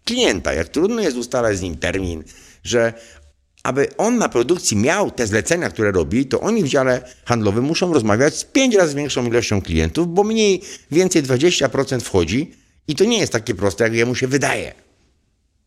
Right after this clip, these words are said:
I też tego doświadczył. Rozumiesz już? I tak dalej, i tak dalej, i tak dalej, i tak dalej cały czas. Aby działy się od siebie nie oddzielały, tylko zbliżały w jedną całość.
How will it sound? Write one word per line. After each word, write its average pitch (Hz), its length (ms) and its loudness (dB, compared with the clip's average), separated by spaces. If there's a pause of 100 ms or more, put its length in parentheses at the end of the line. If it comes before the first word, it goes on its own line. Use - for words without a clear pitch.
(920)
I - 80 -6
też - 200 0
tego 107 220 0
doświadczył. 80 600 -4 (640)
Rozumiesz 135 420 2
już? 104 180 -6 (500)
I 110 80 -4
tak 123 160 0
dalej, 127 400 0
i 87 60 -8
tak 80 140 -2
dalej, 98 380 0
i 80 60 -6
tak 71 140 -8
dalej, 71 400 -2
i - 60 -10
tak 67 140 -10
dalej 64 260 -8
cały 64 260 -8
czas. - 360 -8
Aby 85 240 -2
działy 110 640 2 (160)
się 120 460 0
od - 180 -4
siebie 104 320 0
nie 104 180 2
oddzielały, 85 800 0 (280)
tylko 98 240 -2
zbliżały 87 720 0
w 87 80 -10
jedną 98 320 -2
całość. - 520 -10